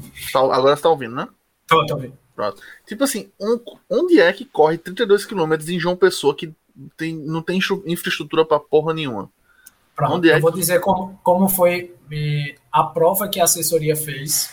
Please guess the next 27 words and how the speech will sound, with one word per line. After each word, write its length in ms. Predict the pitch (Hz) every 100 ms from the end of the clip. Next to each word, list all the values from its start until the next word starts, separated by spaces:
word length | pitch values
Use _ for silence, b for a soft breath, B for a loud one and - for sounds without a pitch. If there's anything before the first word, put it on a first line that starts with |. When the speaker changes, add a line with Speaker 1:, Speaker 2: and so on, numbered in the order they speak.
| -
Speaker 2:
pra 140 | 143
gente 220 | 147 143
fazer, 1200 | - 143 - 131 135 139 143 139 139 139 135 127 -
eh, 300 | 123 123 120 -
quarenta 300 | 139 147 165
e 60 |
dois. 520 | 143 123 110 - - B B B B - - _ _ _ _
A 120 | -
gente 240 | - 160 151
saía 340 | 185 160 165
ali 180 | 151 147
do 160 | 143 160
Seixas, 960 | - - 151 147 220 220 - - - _ _ _ _ _ _ _ _ _ _ _
daquela, 720 | 143 139 - 151 147 143 135 135
eu 60 |
não 60 | 147
sei 160 | 160
se 80 | 151
vocês, 240 | 160 151 -
onde 200 | 233 277
é 60 | 247
a 80 |
pousada 440 | 247 214 202 196 190
do 120 | 180
Amor 180 | 175 165
famosa 420 | 185 156 143 143
ali? 280 | 139 127 -